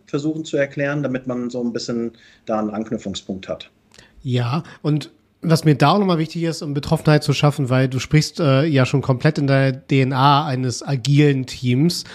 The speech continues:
Speaker 2: Ich glaub, was hier nochmal wichtig zu betonen ist, Team ist dann eine vorab zusammengeführte Taskforce letztendlich, ne? Also das muss nicht das Team I T sein oder Team Redaktion,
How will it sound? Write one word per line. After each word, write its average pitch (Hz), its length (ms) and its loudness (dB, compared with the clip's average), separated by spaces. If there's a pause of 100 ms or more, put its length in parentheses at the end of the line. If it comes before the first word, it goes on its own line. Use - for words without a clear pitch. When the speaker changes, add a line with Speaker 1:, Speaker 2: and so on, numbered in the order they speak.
(280)
Speaker 2:
Ich - 180 -10
glaub, 143 180 2
was 135 180 2
hier 175 200 4
nochmal 156 160 2
wichtig 139 180 -10
zu 151 100 -10
betonen 151 380 0
ist, 147 180 0 (280)
Team 175 280 4
ist 170 200 0
dann 135 80 -2
eine 131 180 -4
vorab 139 540 -6 (160)
zusammengeführte 151 1120 2
Taskforce 127 720 2
letztendlich, 117 560 -2
ne? 180 80 6
Also 143 260 4 (220)
das - 140 -10
muss 160 280 0 (100)
nicht 151 320 2
das 139 200 0
Team 156 520 4
I 127 120 2
T 208 480 4
sein 180 400 4
oder 123 180 -2
Team 147 240 -2
Redaktion, 156 800 4